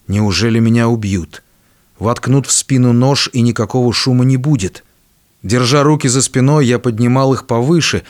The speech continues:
чтобы защитить спину от удара ножа, хотя это и не могло быть защитой. Уже становилось темно. Ручным фонарем он освещал мне путь, для какой цели, не знаю. Я хорошо знал эту местность. Скоро будет тропа,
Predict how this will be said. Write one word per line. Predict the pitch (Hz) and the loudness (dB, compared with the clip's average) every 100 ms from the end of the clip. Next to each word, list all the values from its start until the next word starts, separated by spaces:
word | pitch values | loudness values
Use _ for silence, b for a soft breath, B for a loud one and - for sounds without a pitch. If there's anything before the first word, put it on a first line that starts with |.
| B | B
чтобы | - - 113 117 | -12 -4 0 0
защитить | 117 123 135 131 147 | 0 0 -2 -2 -2
спину | - - 156 135 | -2 0 2 2
от | 123 | 0
удара | 127 127 127 120 | -2 0 0 2
ножа, | 123 117 131 117 B B | 0 0 0 -2 B B
хотя | - 120 107 131 - | -8 -6 0 0 0
это | 139 131 135 | -2 0 0
и | 127 | 2
не | 127 | 2
могло | 123 120 117 123 | 2 0 0 0
быть | 104 90 | 0 -2
защитой. | 101 98 - 87 - 76 - _ _ _ _ _ _ _ | -4 -2 -4 -6 -10 -14 -16 _ _ _ _ _ _ _
Уже | 95 90 147 | -6 -2 -2
становилось | - 143 135 143 135 | 0 0 2 2 2
темно. | - 139 127 113 85 b b b _ _ | 0 0 2 2 -2 b b b _ _
Ручным | 107 113 147 147 | -2 0 0 2
фонарем | - 131 131 151 | 2 2 2 2
он | 127 | 2
освещал | 120 - 110 - 131 120 | 0 -2 -2 0 0 0
мне | 113 107 | 0 -2
путь, | 139 147 - B B _ | -2 -2 -4 B B _
для | 113 | -2
какой | 117 117 143 | -2 0 0
цели, | 127 139 131 120 | 0 0 0 2
не | 120 | 0
знаю. | 98 104 92 80 - _ _ _ _ _ _ | 0 -2 -2 -6 -12 _ _ _ _ _ _
Я | 98 135 | -2 0
хорошо | 147 147 139 165 | 2 0 2 0
знал | 139 147 170 123 | 2 2 2 2
эту | 110 120 | 0 0
местность. | 127 98 - 78 - - b b b | 0 -2 -4 -8 -10 -14 b b b
Скоро | - - 151 147 | -8 0 2 2
будет | 135 127 123 | 2 0 -2
тропа, | - 110 - 127 139 | -2 -4 -2 -2 -2